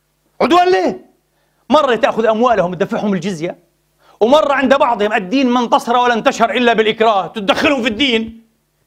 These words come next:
نقول له: "يا أخي لا إكراه." قال لك: "مش مشكلة، نكرهه في البداية، وبعد ما نكرهه في فوائد جمة". <laughs> أسلوب صبياني. فوائد له بعد أن يخالط المسلمين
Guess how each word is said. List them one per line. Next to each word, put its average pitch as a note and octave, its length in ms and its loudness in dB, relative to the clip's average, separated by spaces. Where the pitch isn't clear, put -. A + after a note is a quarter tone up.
نقول G3 160 -4
له: C4 60 -2
"يا D4 60 2
أخي C4+ 120 -4
لا C#4+ 120 2
إكراه." C4+ 320 0
قال C4 80 -2
لك: A3 100 -8
"مش G#3+ 140 -16
مشكلة، F3+ 340 -10
نكرهه B3+ 500 0
في F3+ 100 -6
البداية، F#3 640 -2
وبعد B3+ 300 0
ما B3+ 140 0
نكرهه B3+ 440 0
في A#3+ 180 0
فوائد B3 420 -2
جمة". D#3+ 400 -2
<laughs> - 220 -18
أسلوب - 260 -8
صبياني. F3+ 520 -6
فوائد B3 180 -2
له F3+ 300 -2
بعد G3+ 240 -2
أن G3+ 200 -4
يخالط G#3+ 360 -4
المسلمين G#3 680 -6